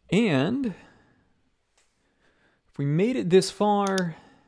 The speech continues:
everything should be working. And we do. So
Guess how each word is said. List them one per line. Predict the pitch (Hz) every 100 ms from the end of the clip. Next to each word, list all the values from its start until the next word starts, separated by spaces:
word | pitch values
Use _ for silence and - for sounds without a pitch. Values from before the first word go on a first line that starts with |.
| _ _ _ -
everything | 254 220 180 - 143 143 143
should | - - 196 185
be | 151 180
working. | 151 156 165 135 - _ _ _ _ _ _ _ _ _ _ _ _ _ -
And | 170 185 175
we | 175
do. | 160 220 127
So | - 202